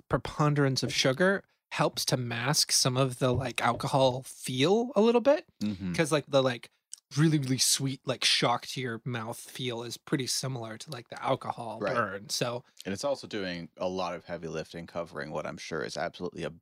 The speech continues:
Speaker 2: abysmal quality coffee.
Speaker 1: Uh, yeah, clearly they made this
Speaker 2: Just
Speaker 1: out of, like, the stuff that you scraped off the bottom of a Starbucks,
Speaker 2: Mm-hmm.
Speaker 1: right? Like,
Speaker 2: Mm-hmm.
Speaker 1: <laughs> maybe, like, a Starbucks, like, out by the dumpster,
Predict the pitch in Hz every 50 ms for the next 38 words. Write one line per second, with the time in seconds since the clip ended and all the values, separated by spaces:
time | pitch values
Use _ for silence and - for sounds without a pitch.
0 | _ _ _ - 185 170 139 110 110 92 90 - - 107 92 87 - - - -
1 | 98 76 62 - - - 175 180 165 156 175 170 117 - - - 214 226 226 233
2 | 226 202 165 170 165 156 156 156 156 147 147 151 139 - - - 147 139 131 127
3 | 123 139 127 127 135 127 123 123 120 - 131 131 127 - - - 151 - - -
4 | 127 131 123 - - - 127 120 117 - 127 117 - - - 120 117 117 117 117
5 | 117 113 113 113 110 104 101 - - - 117 98 98 95 - - - - - -
6 | - - - 117 120 113 117 123 123 131 127 131 143 - - _ - 143 127 -
7 | 117 117 110 123 123 127 240 262 254 262 220 196 220 - - 214 - - 202 208
8 | 190 165 151 139 127 123 120 - - 131 127 127 123 110 - - - 127 120 113
9 | - - - _ _ _ _ - 127 123 120 123 120 113 120 117 117 113 113 -
10 | - 113 98